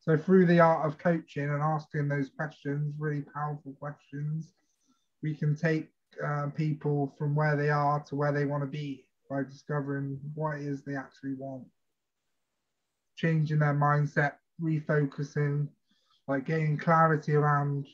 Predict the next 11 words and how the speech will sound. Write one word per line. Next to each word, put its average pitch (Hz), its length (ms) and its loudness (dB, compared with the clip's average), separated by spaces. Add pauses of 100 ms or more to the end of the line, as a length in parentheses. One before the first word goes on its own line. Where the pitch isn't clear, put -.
(100)
like, 139 220 -4
the 135 100 -4
specifics - 760 -6
of 135 80 -4
what 143 220 -2
they 143 100 -2
want, 143 340 -4 (960)
like, 127 220 -8 (680)
massive 147 540 -2
shifts, - 480 -8
basically. 131 560 -6